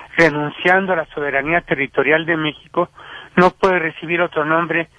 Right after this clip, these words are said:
que traición a la patria. Y el tercer, la tercera gestión a la que me refería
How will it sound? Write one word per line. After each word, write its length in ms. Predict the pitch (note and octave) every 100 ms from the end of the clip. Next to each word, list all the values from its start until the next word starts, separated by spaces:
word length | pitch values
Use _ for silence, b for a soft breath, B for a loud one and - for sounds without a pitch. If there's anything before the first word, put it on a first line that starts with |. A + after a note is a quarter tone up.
| b b
que 140 | D3+ -
traición 520 | C3+ B2 - D#3 D3+
a 60 |
la 120 | C#3 C#3
patria. 520 | E3 D#3+ - A#2+ - _ B B B B B
Y 100 | E3
el 160 | D#3 -
tercer, 680 | F3 D#3+ - A3 G#3 - - - B B -
la 120 | E3+
tercera 420 | F3 D#3+ G#3+ G#3
gestión 420 | - F#3 - G3+ F#3
a 80 |
la 120 | E3 D#3+
que 100 | D3
me 140 | C#3+
refería 640 | C#3+ - D#3+ F3 F3+ F3+